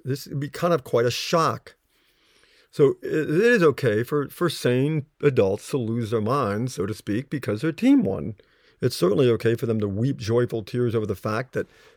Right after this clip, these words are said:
um, there is therefore now no condemnation, right? When you look at it from that perspective, it might be safe to say, in fact, that if you, the more you understand sin and the inability of your flesh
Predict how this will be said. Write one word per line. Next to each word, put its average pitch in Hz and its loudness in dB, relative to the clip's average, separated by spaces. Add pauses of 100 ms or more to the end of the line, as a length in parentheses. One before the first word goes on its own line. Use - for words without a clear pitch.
(160)
um, 98 -2
there 120 0
is 117 0
therefore 104 -2
now 101 -2
no 98 0
condemnation, 101 -4 (420)
right? 151 -2 (640)
When 107 -8
you 98 -2
look 104 0
at 104 2
it - -4
from 98 -4
that 98 -4
perspective, 123 -2 (680)
it 143 6
might 180 6
be 208 4
safe 143 2
to 123 -4
say, 139 2 (200)
in 120 0
fact, 127 0
that 123 2
if 110 -6
you, 135 -4
the 120 -4
more 160 4
you 160 2
understand 127 0
sin 107 -2 (180)
and 123 0
the 131 -2
inability 143 4
of 117 -4 (100)
your 113 0
flesh - -2